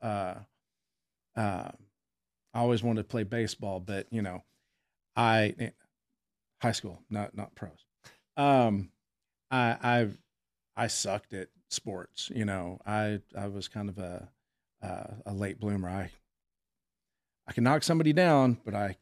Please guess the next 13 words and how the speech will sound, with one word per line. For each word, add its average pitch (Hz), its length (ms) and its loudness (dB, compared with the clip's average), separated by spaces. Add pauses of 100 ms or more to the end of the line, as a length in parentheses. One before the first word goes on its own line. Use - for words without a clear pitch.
(140)
could 160 240 2
not 139 320 0
throw 131 280 2
or 107 140 0
catch - 340 -6
very 98 220 -8
well. 87 300 -10
So, 92 480 -6 (560)
um, 104 540 0 (600)
I, 110 160 -4
yeah, 107 200 -2
I 110 40 2
would, 107 280 -4